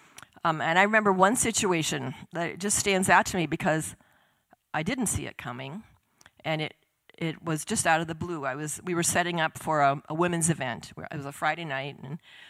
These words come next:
we had to set up the sanctuary. We had a, an all-day women's event, and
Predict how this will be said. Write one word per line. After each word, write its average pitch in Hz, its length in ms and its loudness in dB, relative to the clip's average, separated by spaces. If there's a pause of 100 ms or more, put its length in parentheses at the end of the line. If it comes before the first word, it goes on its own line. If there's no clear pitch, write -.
(160)
we 160 80 -2
had 147 80 -2
to 147 40 -4
set 143 220 -4
up 139 120 -8
the 147 60 -10
sanctuary. 147 400 -8
We 135 100 -4
had 139 120 -6
a, 135 60 -4
an - 280 -16
all-day 139 360 -8
women's 131 340 -8
event, 127 260 -6
and 135 220 -8